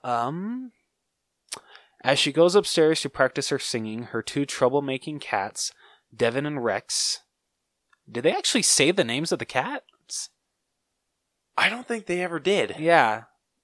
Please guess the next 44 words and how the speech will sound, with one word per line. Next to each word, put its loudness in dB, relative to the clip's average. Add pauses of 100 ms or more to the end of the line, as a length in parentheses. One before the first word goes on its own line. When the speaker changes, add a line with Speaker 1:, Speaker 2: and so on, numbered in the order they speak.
Speaker 1:
I -14
don't -8
even -6
think -4
they 2
did 2
in -2
the -6
original -2
either. -4 (1080)
Did -6
they? -2 (760)
We -14
just -6
referred -2
to -4
them -8
as -6
Siamese -6
cats. -16
But 0
in -10
this -2
one, -6
they're, -2
uh, -4
are -20
they -14
tabbies? -6 (1300)
Speaker 2:
Yeah. -2 (200)
Speaker 1:
Okay. -10 (460)
Yeah, -18
that's -14
what -14
I -14
think -20
they -12
were. -14 (760)
I 6
was 6
okay 0
with -6
that -2
change. -12